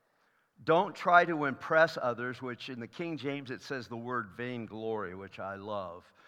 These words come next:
because it means it's all about you.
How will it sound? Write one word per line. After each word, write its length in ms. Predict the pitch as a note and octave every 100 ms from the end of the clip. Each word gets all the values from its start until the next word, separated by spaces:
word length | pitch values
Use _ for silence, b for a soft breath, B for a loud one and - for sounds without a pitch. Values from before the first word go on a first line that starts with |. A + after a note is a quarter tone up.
| B B B B
because 300 | A#2+ C3 A#2
it 120 | -
means 280 | B2 B2+ A2+
it's 160 | G#2+ -
all 340 | A#2+ B2+ B2+
about 340 | A2 G2+ -
you. 300 | F#2+ E2 F2+